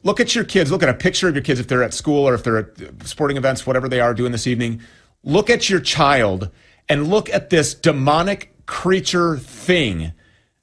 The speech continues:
that some thirty-two-year-old, uh, as far as we know, previously healthy individual, other than receiving this bioweapon jab, this is what exited the body of an otherwise healthy person.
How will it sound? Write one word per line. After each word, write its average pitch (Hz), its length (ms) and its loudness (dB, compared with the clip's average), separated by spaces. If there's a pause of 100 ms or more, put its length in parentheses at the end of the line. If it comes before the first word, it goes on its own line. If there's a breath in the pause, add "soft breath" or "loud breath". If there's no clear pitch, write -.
(160)
that 175 240 2
some 185 280 0
thirty-two-year-old, 180 1300 0
uh, 143 240 4
as 139 140 -4
far 160 220 2
as 131 80 -4
we 165 120 0
know, 139 160 0
previously 185 540 -2
healthy 156 460 -2
individual, 135 580 -2
other 143 220 0
than 139 320 -4
receiving 151 480 0
this 131 200 -4
bioweapon 139 680 2
jab, 110 540 -2 (440 soft breath)
this 202 400 0
is 190 140 -6
what 165 500 2
exited 160 460 0
the 123 80 0
body 127 460 2
of 117 180 0
an 120 80 -2
otherwise 135 460 0
healthy 123 280 -2
person. 95 520 -6